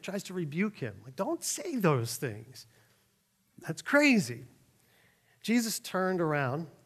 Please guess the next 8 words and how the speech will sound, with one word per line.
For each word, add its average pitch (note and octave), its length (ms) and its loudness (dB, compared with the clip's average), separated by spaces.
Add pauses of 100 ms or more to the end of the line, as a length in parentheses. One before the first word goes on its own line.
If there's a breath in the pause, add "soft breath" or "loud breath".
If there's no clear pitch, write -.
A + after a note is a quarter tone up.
(440)
Mark C3+ 240 2
eight C#3 160 -4
thirty-three, C#3 640 -4 (340 loud breath)
and D#3+ 120 6
looked C#4 200 8
at A#3 40 0
his E3+ 160 0
disciples, D#3 760 -2